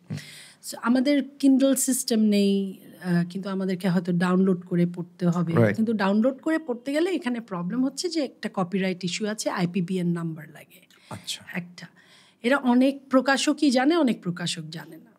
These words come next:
Speaker 2: তো আমি বললাম, আমার প্ল্যান ছিল সংসপ্তক সারেং বউ দিয়ে এই প্ল্যাটফর্মটা আমি আ, আ, আ, hopefully ইনশাল্লাহ আমি এটা
Speaker 1: মানে লঞ্চ
Speaker 2: লঞ্চ
Speaker 1: করার পর।
Speaker 2: করব।
Speaker 1: হুম।
Speaker 2: আমার প্ল্যান আছে। তখন গিয়ে দেখলাম যে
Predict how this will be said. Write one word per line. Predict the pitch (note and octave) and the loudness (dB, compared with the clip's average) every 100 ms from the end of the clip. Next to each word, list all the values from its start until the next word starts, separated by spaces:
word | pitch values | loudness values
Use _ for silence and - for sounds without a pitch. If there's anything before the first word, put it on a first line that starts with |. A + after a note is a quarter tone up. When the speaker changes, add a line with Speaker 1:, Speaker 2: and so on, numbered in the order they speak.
| _ _ _ _ _ _ - | _ _ _ _ _ _ -2
Speaker 2:
তো | B3 | 2
আমি | C4+ D4 | 2 4
বললাম, | D4+ D4+ D4 | 2 4 2
আমার | C4 C#4+ | 4 2
প্ল্যান | D4 C4+ C4 | 2 2 2
ছিল | B3+ D#4+ | 0 -2
সংসপ্তক | F#4+ - A#3 A3+ A3+ - A3 | -4 0 0 0 -6 -6 -6
সারেং | - G3 F#3+ F#3+ | -4 -2 -2 -2
বউ | F#3+ | -2
দিয়ে | F3+ G#3 | -2 0
এই | G#3+ | -2
প্ল্যাটফর্মটা | G3 E3 F3 E3+ D#3 D#3+ | -2 -4 -4 -12 -12 -10
আমি | D3+ D3 - _ - | -10 -12 -16 _ -16
আ, | |
আ, | D#3 D3 - F3+ - F#3+ | -14 -12 -10 -8 -8 -10
আ, | - - _ F3+ | -12 -20 _ -2
hopefully | B3+ - A#3+ | -2 -2 2
ইনশাল্লাহ | A3+ A3 A3+ G3 F#3+ | 2 4 2 2 2
আমি | F#3 | 0
এটা | F3+ C3+ | 2 4
Speaker 1:
মানে | B2 | 6
লঞ্চ | B2 G#3 | 6 6
Speaker 2:
লঞ্চ | A#3 - - | 6 4 2
Speaker 1:
করার | F#3+ E3+ | 2 0
পর। | |
Speaker 2:
করব। | E3+ | 0
Speaker 1:
হুম। | G2+ - - | -8 -10 -8
Speaker 2:
আমার | B3+ | -8
প্ল্যান | A#3 G#3+ D#3+ | -2 0 -2
আছে। | D#3 - - _ - - - - | -6 -8 -10 _ -20 -20 -20 -6
তখন | C4 E4 E4+ | 0 2 4
গিয়ে | F#4 | 4
দেখলাম | F#4 F#4 C#4 G#3 C#4+ F4+ A3+ | 2 2 0 0 -2 -4 -4
যে | G#3 F#3 | 0 -2